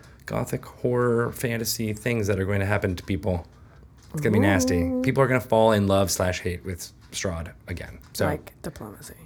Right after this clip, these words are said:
Speaker 1: just like Diplom-, <laughs> bringing it all back.
Speaker 2: <laughs>
Speaker 1: Check that out. And of course, you can, uh, rate this podcast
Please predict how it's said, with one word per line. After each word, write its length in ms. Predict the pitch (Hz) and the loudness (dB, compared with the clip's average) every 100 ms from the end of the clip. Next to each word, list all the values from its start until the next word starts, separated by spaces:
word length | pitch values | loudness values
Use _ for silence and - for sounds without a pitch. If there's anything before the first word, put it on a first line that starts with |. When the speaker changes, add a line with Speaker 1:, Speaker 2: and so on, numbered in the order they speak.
| - | -4
Speaker 1:
just 220 | - - - | 0 2 2
like 180 | 143 | 2
Diplom-, 420 | 139 - - - 107 - - | 2 0 2 2 0 -6 -8
<laughs> 160 | 170 175 | 0 6
bringing 180 | 247 | 6
it 0 | |
all 160 | 85 87 | 6 -2
back. 220 | 208 - | -4 0
Speaker 2:
<laughs> 840 | - 294 - - - - - - - | 2 4 2 2 -2 -2 -4 -6 -2
Speaker 1:
Check 220 | - 107 | 4 4
that 180 | 107 95 | 4 2
out. 220 | 92 92 | 2 4
And 240 | 214 240 226 | 6 8 8
of 120 | 165 | 6
course, 420 | 170 180 175 - | 6 6 6 4
you 180 | 143 147 | 2 0
can, 540 | 147 151 143 143 143 | 4 4 6 6 4
uh, 760 | 139 135 135 131 127 127 123 123 | 2 0 2 4 6 6 4 2
rate 300 | 110 110 104 - | 4 4 4 -2
this 160 | 98 | -4
podcast 720 | - 98 98 92 101 98 - | 0 0 0 0 0 0 -2